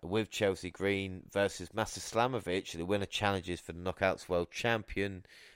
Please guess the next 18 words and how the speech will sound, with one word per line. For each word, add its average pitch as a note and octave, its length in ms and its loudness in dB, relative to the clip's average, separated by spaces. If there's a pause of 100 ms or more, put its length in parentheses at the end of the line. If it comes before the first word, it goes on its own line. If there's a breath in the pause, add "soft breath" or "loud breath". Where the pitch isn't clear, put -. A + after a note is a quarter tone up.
(140)
uh, F2+ 140 2
Jordan F2+ 380 -2
Grace G2+ 320 4
at - 100 -6
Bound F#2 200 2
for - 80 -18
Glory. F#2+ 320 2
Despite A2+ 400 2
Green's G#2+ 280 -2
efforts - 520 0 (280 soft breath)
to - 60 -20
pull G#2 180 2
the F2 80 0
bottom F#2+ 300 6
rope A2+ 240 8
away A2 220 6
from F2 160 -8
Slamovich, F#2+ 640 -2